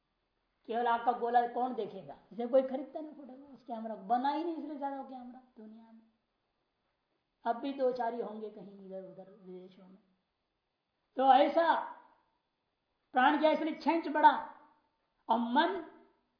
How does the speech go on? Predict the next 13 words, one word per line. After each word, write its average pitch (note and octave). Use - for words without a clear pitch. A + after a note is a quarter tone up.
उससे A#3
भी D4
बड़ा, D4
मनोमय A#3+
कोश A3
उससे D4+
भी E4+
बड़ा, D#4
विज्ञानमय C#4
कोश B3
उससे G#3
भी C4+
बड़ा, G#3+